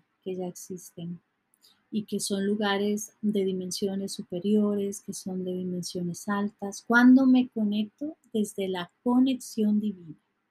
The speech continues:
Porque igualmente me podrán ustedes preguntar, bueno, de si me puedo conectar, pero resulta que me llegan imágenes que no son como de, de una frecuencia ni de una vibración muy buena. Ok,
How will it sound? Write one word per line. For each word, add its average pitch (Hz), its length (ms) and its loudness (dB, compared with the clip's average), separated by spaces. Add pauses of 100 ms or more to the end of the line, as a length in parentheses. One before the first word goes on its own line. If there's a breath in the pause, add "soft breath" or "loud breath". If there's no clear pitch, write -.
(720 soft breath)
Porque 185 260 -8
igualmente 226 760 2 (640)
me 202 180 0
podrán 180 400 0
ustedes 165 420 -6
preguntar, 202 580 -2
bueno, 190 280 -4
de 185 120 -2
si 180 260 -8
me 170 180 -6 (120)
puedo 170 260 -4
conectar, 214 680 -2
pero 202 240 -4
resulta 175 440 -8
que 220 180 -6
me 220 140 0
llegan 226 380 -2
imágenes 220 600 0
que 208 120 -6
no 185 160 -8
son 190 260 -8
como 196 340 -2
de, 170 240 -6 (760)
de 190 160 0
una 190 180 0
frecuencia 208 560 -2
ni 196 180 2
de 180 60 -4
una 185 160 -4
vibración 175 520 -4
muy 170 160 -6
buena. - 160 -14 (1400)
Ok, - 440 -8